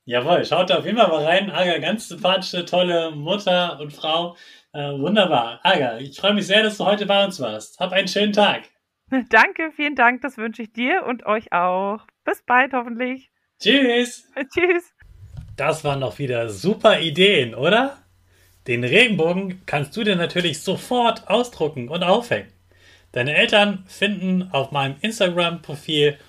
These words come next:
Speaker 1: oben in der Bio einen Link zum Ernährungsregenbogen. Dort kannst du dann jeden Tag mit einer neuen Farbe den Ro-, Regenbogen weiter ausmalen. Aber natürlich nur, wenn du auch etwas in der Farbe gegessen hast.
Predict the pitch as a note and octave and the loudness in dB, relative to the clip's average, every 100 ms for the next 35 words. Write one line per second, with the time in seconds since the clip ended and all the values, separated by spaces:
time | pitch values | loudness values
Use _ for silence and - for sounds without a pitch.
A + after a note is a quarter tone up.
0 | _ _ G3+ B3 A3+ F#3+ E3 D#3+ - E3+ | _ _ 2 4 2 -4 -4 -2 2 4
1 | D3 D3+ D3 - B2 A#2+ F3 A3+ A#3 - | 4 2 -2 -6 -8 -2 0 -2 -6 -6
2 | D#3+ C#3+ D3 D3 C#3 - - - A#2+ G#2+ | -4 -2 0 0 -2 -8 -16 -6 -6 -4
3 | G2 F#2 F2+ _ _ _ _ _ _ _ | -8 -10 -10 _ _ _ _ _ _ _
4 | _ _ _ _ E3+ A#3 G#3 F#3 F#3 E3 | _ _ _ _ 2 4 2 2 -2 -2
5 | C#3+ F3+ A3 F3 F3 D#3+ D3+ C3 B2 B2 | 0 2 2 2 2 2 -4 -4 -4 -2
6 | F3 A3+ G#3+ G3 F#3+ F3+ F3 F3 - - | 0 0 0 0 2 4 4 2 -6 -20
7 | _ C#3+ C3+ F3 F#3 - F#3+ F#3+ D#3 D#3 | _ -8 0 2 2 2 2 2 0 -2
8 | D3+ C3+ C#3+ F3+ F3+ C#3+ A2+ C3+ D3+ D3+ | -2 -2 2 2 2 0 2 0 0 -2
9 | A2+ G#2+ F#3 - _ - - _ D#3 G3+ | -6 -6 -8 -12 _ -20 -20 _ -4 -2
10 | A#3 A#3+ A3+ - A#3 G#3 B2 A#3 - _ | 0 -2 -4 -2 2 4 6 4 0 _
11 | _ _ _ _ _ B2 A2+ C3+ G3+ G#3+ | _ _ _ _ _ -8 -2 4 4 4
12 | G#3 A#3 A#3 A3+ A#3 A3+ A3 A3 A3+ B3 | 0 0 -2 0 2 6 4 4 0 2
13 | B3+ - G#2+ G2+ - - | 2 0 -6 -12 -16 -20